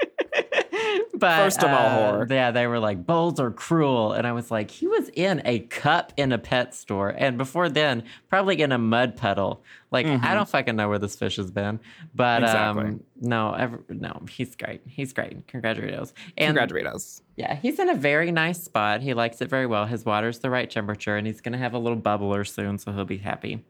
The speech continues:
Speaker 2: Mm-hmm.
Speaker 1: And his water's very clean.
Speaker 2: Such a good mom.
Speaker 1: Such a good mom. Um, and yeah, my second favorite thing is my, I got a D X Racer chair.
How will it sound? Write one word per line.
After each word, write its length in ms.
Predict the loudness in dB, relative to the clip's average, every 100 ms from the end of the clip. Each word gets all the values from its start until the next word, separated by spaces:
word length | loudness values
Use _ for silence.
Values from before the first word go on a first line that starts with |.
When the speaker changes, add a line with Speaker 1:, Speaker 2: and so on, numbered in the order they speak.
| _ _ -2
Speaker 2:
Mm-hmm. 260 | 0 0 -2 -4
Speaker 1:
And 140 | -4
his 140 | -2 -2
water's 300 | -2 -2 -4
very 180 | -4 -6
clean. 340 | -10 -12 -12 -16 _ _ -14 -4
Speaker 2:
Such 240 | -2 0
a 20 |
good 160 | 0 2
mom. 360 | 0 0 -2 -6 _ _ -20 -16
Speaker 1:
Such 260 | -6 -6 -4
a 40 |
good 120 | -6
mom. 200 | -8 -12 -16 _ -20 -20 _ _ -2
Um, 560 | 2 2 2 0 -2 -4 _ _ -2
and 140 | 2
yeah, 220 | 4 2 0
my 120 | -4
second 320 | 0 0 0
favorite 220 | 0 0 0
thing 180 | 0 0
is 120 | 0
my, 180 | -2 -2
I 100 | -2
got 140 | 0 0
a 80 |
D 160 | 2 0
X 180 | 0 0
Racer 360 | 0 0 0 -2
chair. 440 | -4 -6 -6 -8